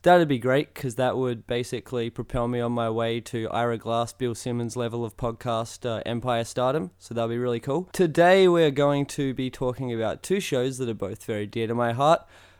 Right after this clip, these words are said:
One thing I love about television shows is location as a centrality and location, geographical location, as a sense of meaning and purpose and theme behind the show. And two of these shows today have very specific locations which are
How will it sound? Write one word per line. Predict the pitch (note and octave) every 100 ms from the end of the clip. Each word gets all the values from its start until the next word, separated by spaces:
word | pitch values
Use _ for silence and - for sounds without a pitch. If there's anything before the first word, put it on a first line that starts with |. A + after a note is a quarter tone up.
| _ _
One | G#3 A3+
thing | A3 E3
I | D#3
love | D3+
about | B2+ B2 A2+
television | - B2 A#2 A2+ A2+ A#2 A#2 A2 G#2
shows | - - A#2+ A2+ A2+ G#2+ - -
is | A#2+ A#2 A2 A2+
location | B2+ C3 B2 C#3 C3 D3
as | B2 A#2
a |
centrality | A#2+ C3+ A#2+ - A2+ A#2 G#2 G#2
and | - A2+ A2+
location, | A#2+ - B2+ B2+ C3+ A#2
geographical | B2 C3 A#2 B2+ B2+ C#3 C3+
location, | A#2+ A2+ B2+ A2 - A2 - - - _ -
as | B2
a | A#2+
sense | - C#3 B2+
of | C3
meaning | A#2 A#2+ B2 A#2+
and | A2+
purpose | - A2+ A#2+ A2 - - - - _ _
and | A#2+ A#2
theme | - B2+ B2 A2+ -
behind | A#2+ A#2+ B2 B2+
the |
show. | A2+ A2 F#2+ - - - - -
And | C#3+
two | D#3 F3+
of |
these | E3+ E3
shows | - C3 B2 A#2+ A2
today | - C3+ C3
have | B2 B2
very | A#2 B2 B2 A#2
specific | - C3 C#3 C3 B2+
locations | A#2 B2+ A2+ C3 A#2
which | A2+ A#2 -
are | A#2+ A2 A2